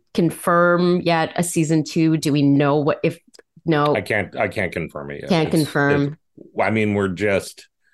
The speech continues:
Speaker 2: we're just out of the first week
Speaker 1: Yeah.
Speaker 2: today. Oh, yesterday, I guess, was, you know, we premiered last Thursday, the eighth. Um, you know,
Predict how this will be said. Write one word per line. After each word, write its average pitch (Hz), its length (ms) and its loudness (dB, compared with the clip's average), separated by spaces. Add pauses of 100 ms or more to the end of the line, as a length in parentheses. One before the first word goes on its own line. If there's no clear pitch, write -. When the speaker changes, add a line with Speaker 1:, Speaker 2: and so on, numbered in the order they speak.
(340)
Speaker 2:
we're 92 260 -2 (480)
just 104 400 -2
out 95 140 2
of 85 80 -2
the 76 60 -6
first - 360 -8
week 67 320 -14 (460)
Speaker 1:
Yeah. 147 340 2
Speaker 2:
today. - 120 -8 (280)
Oh, 107 220 2
yesterday, 87 600 -2
I 67 80 -10
guess, 69 320 -14
was, - 380 -14
you - 240 -8
know, 76 100 -6
we 78 140 -8
premiered 80 420 -4
last 73 300 -6
Thursday, 76 420 -6
the 71 180 -10
eighth. 73 460 -10 (480)
Um, 98 600 -2 (180)
you 139 100 0
know, 101 380 0